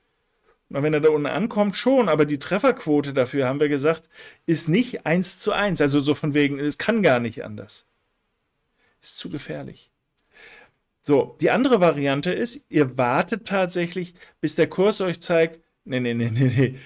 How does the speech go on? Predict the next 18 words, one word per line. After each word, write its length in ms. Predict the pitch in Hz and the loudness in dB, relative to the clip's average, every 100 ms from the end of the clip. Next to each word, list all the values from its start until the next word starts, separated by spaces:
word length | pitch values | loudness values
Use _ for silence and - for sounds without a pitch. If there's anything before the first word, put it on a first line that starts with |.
| - | -10
das 140 | - 127 | -4 -2
ist 60 | |
ein 80 | 151 | -2
Versuch, 400 | 156 139 131 202 | 2 2 2 0
das 100 | 123 | 0
ist 100 | 135 | 0
nur 120 | 135 | 2
eine 80 | 147 | 0
Pause, 400 | - 120 127 110 | 2 4 4 2
keine 280 | 104 123 120 | -2 -2 -2
Sorge. 380 | 117 123 113 - _ _ _ - - | 0 0 0 -6 _ _ _ -20 -8
Dann 120 | 123 | 0
setzt 280 | 135 180 - | 2 2 2
ihr 100 | - | 2
euren 240 | 156 156 | 2 2
Stop 320 | 151 - 160 - | -2 0 0 -2
hier 280 | - 208 | 0 2
hin, 320 | 175 220 262 | 4 2 -2